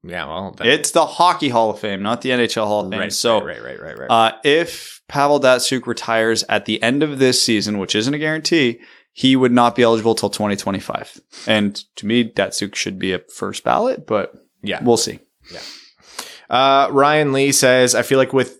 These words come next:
Speaker 1: the Wings adding Kosa and, and Nedeljkovic, they have taken over the goalie talk, but I thought Brattstrom has looked pretty solid at camp. I'm hoping he gets some preseason time. Think he has a shot at playing North America, or is he headed back to Europe?"
Speaker 2: I think he's already signed in Grand Rapids, isn't he?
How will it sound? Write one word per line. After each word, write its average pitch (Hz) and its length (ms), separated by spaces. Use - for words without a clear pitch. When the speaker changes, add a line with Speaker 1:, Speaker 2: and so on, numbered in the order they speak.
Speaker 1:
the 120 120
Wings 117 260
adding 110 240
Kosa 110 360
and, 95 300
and 104 220
Nedeljkovic, 98 680
they 98 80
have 90 80
taken 101 300
over 98 140
the 95 80
goalie 92 280
talk, - 400
but 98 100
I 98 100
thought 98 260
Brattstrom 131 500
has 113 380
looked 113 260
pretty 117 460
solid 104 320
at - 140
camp. 120 360
I'm 120 80
hoping 117 220
he 110 40
gets 104 160
some 104 120
preseason 95 460
time. 98 240
Think 107 200
he 110 60
has 104 120
a 101 40
shot 98 340
at 98 80
playing 92 260
North 95 220
America, 87 440
or 85 100
is 82 120
he 85 80
headed 82 320
back - 240
to - 120
Europe?" - 360
Speaker 2:
I 131 100
think 175 160
he's 131 100
already 110 160
signed 101 240
in 95 60
Grand 95 160
Rapids, 95 380
isn't 113 160
he? 127 140